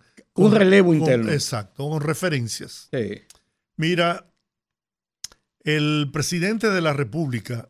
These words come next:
Speaker 1: Luis Abinader, participó en el aniversario, en el noveno aniversario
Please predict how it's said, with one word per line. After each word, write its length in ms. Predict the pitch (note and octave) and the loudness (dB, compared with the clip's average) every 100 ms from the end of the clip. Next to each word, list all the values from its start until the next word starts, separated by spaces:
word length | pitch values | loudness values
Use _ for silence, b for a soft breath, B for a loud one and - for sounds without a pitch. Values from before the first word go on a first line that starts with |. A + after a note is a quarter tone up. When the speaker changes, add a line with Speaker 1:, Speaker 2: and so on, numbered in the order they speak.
| - | -10
Speaker 1:
Luis 220 | D3 C#3+ | -4 -2
Abinader, 560 | D3 D3 D#3 B2 G#2+ - _ _ _ _ | -2 -2 -4 -6 -8 -14 _ _ _ _
participó 840 | D#3 C#3+ F3 - D#3+ D#3 C3 - _ _ _ _ _ _ | -4 -4 -6 -6 -4 -2 -2 -6 _ _ _ _ _ _
en 140 | D3+ C#3 | -6 -2
el 120 | C#3+ | -2
aniversario, 1080 | C3+ C3 B2 A#2+ F3+ F3+ F3 F3 E3+ - _ _ _ | -2 -4 -4 -4 -2 -2 0 -2 -4 -6 _ _ _
en 140 | D3+ | -6
el 120 | C#3+ C3+ | -2 -2
noveno 380 | C3 D3 G3 F#3+ | -2 -2 -2 -2
aniversario 840 | D#3+ C#3 A#2 - F3 F3 E3+ F3 | -2 -4 -6 -2 -2 -2 -4 -6